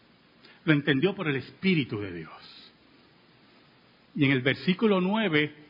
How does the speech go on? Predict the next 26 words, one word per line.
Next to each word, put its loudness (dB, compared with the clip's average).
le 2
da 0
una 0
instrucción, -2
Elí, 0
como 2
el 0
mentor, 2
¿verdad? 2
Le 6
da 4
una 2
instrucción. -2
Y 6
dijo 6
Elí 4
a 2
Samuel: 4
"Ve 4
y 4
acuéstate, 4
y 4
si 4
te 4
llamare, 4
dirás: 4